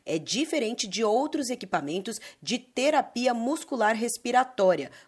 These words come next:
pois permite trabalhar tanto com a inspiração quanto com a expiração, como explica uma das integrantes do grupo,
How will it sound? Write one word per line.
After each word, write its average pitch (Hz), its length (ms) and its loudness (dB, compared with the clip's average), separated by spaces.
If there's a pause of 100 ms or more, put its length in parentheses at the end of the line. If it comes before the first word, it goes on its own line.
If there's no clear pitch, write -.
pois 320 160 -2
permite 262 480 -2
trabalhar 196 560 4 (340)
tanto 311 360 0
com 220 280 2
a 190 100 2
inspiração 214 880 -2 (240)
quanto 311 380 2
com 269 280 4
a 277 160 6
expiração, 277 840 2 (240)
como 185 220 2
explica 262 600 2
uma 233 160 0
das 220 300 2
integrantes 269 720 0
do 202 100 -6
grupo, 226 460 -2